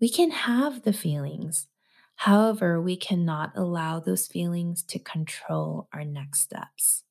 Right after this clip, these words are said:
Rather, verse thirty-two tells us, "Be kind and compassionate to one another,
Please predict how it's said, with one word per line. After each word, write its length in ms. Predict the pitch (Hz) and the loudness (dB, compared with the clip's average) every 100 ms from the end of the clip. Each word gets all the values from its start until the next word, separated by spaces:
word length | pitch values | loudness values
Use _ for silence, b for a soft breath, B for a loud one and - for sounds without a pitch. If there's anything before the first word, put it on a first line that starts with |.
| _ _ _ _ _ _ - | _ _ _ _ _ _ -4
Rather, 640 | 170 151 147 156 160 190 - B B B _ | 2 2 2 -2 -2 -4 -6 B B B _
verse 280 | 156 156 - | -2 0 0
thirty-two 560 | 151 151 151 143 175 165 | -2 -6 -6 -4 -2 -4
tells 420 | - 170 170 180 | -4 -4 -2 -2
us, 320 | 185 190 - - _ _ _ _ _ _ _ _ _ | 0 2 0 -2 _ _ _ _ _ _ _ _ _
"Be 200 | 196 190 - | 4 4 2
kind 480 | - 185 180 180 | 0 2 2 0
and 160 | 175 165 | 0 -2
compassionate 800 | - 175 - 151 - 175 160 151 | -4 -4 -2 -2 -2 0 -2 -4
to 120 | - | -6
one 180 | 156 151 | -4 -4
another, 540 | 156 147 139 143 147 | -4 -4 -4 -4 -6